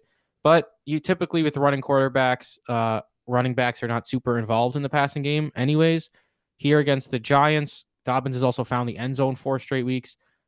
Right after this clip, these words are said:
I think his, uh, his stock just continues to rise, and against the Giants here, I think he'll get a lot of work again. Um, and I'm certainly firing him up as a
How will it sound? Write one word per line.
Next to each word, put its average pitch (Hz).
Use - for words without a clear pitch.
I 123
think 135
his, 131
uh, 117
his 113
stock 127
just -
continues 123
to 113
rise, 120
and 107
against 131
the 127
Giants 127
here, 135
I 113
think 110
he'll 117
get 110
a 110
lot 110
of 104
work 113
again. 123
Um, 110
and 113
I'm 113
certainly 113
firing 104
him 101
up 101
as 110
a 101